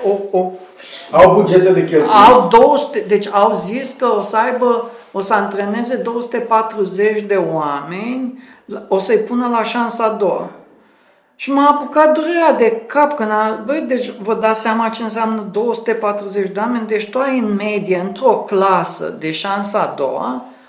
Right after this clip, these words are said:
Speaker 1: o, media este de unsprezece oameni. Deci tu ar trebui să ai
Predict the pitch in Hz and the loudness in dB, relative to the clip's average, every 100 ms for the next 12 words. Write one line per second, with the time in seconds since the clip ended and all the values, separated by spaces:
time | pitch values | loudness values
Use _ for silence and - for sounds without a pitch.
0 | _ _ - - 226 254 254 254 226 - | _ _ -4 0 0 0 4 2 2 -4
1 | 233 214 214 240 233 - 214 214 214 208 | -4 0 2 2 -2 -4 -6 -2 -2 -2
2 | 208 208 147 - - - - - - - | -2 -2 -4 -6 -12 -20 -20 -20 -20 -20
3 | _ _ - 202 208 - - - 269 302 | _ _ -2 2 2 0 -6 -8 -4 0
4 | 226 226 226 220 208 254 269 262 - 202 | 0 -2 -2 -2 -2 -4 -6 -6 -4 -2
5 | 175 143 190 247 | 0 0 -2 -6